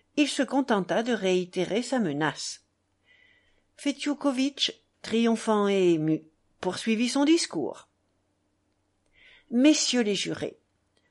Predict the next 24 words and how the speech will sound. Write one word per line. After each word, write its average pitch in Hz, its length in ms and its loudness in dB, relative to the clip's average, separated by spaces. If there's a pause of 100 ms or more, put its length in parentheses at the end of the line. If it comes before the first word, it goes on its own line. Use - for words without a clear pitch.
vous 240 160 0
vous 277 140 4
rappelez 302 460 6
cette 302 260 -2
nuit 240 160 2
terrible, 156 600 0 (100)
dont 175 300 -2
on 208 140 2
a 220 80 4
tant 220 200 0
parlé 175 320 0
aujourd'hui, 147 640 -8 (520)
où 214 100 2
le 254 100 4
fils 233 360 -2
s'introduit 208 580 -2
par - 300 -4
escalade 170 600 -2
chez 185 160 -6
son 220 240 -4
père 277 480 6 (340)
et 226 140 4
se 277 140 0
trouva 233 640 0